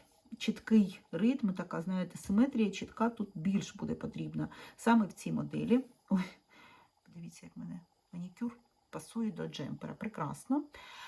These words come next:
Так, і потім мені пер-, потрібно буде при-,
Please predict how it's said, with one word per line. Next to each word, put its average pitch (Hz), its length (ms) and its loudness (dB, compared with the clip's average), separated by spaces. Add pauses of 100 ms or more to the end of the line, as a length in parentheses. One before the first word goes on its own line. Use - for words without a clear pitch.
(180)
Так, 190 320 6 (120)
і 254 380 6 (2000)
потім 233 260 4
мені 180 200 0
пер-, 190 200 0
потрібно 202 420 2
буде 170 200 0
при-, 185 180 -2